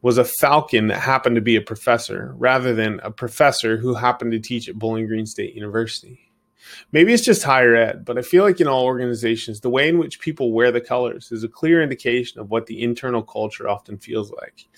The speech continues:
I'm not saying these people are bad at their jobs. It's just that I'm not sure the level of achievement across the board, culture, relationships, and opportunities can be at the highest level without getting the majority to be fully invested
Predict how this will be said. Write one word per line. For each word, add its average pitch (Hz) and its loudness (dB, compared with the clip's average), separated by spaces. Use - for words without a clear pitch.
I'm 143 4
not 202 4
saying 180 8
these 135 2
people 143 0
are 120 6
bad 113 2
at 117 -6
their 104 -10
jobs. 117 -12
It's - -14
just 139 -8
that 131 -8
I'm 131 -4
not 156 0
sure 165 4
the 151 2
level 135 4
of 110 -2
achievement 131 -6
across 135 -6
the 107 -12
board, 127 -6
culture, 131 -4
relationships, 120 -4
and 123 -4
opportunities 123 -4
can 123 -8
be 151 4
at 165 2
the 143 0
highest 160 2
level 120 4
without 123 -2
getting 143 2
the 147 2
majority 120 2
to 113 -8
be 113 -4
fully 143 0
invested 117 0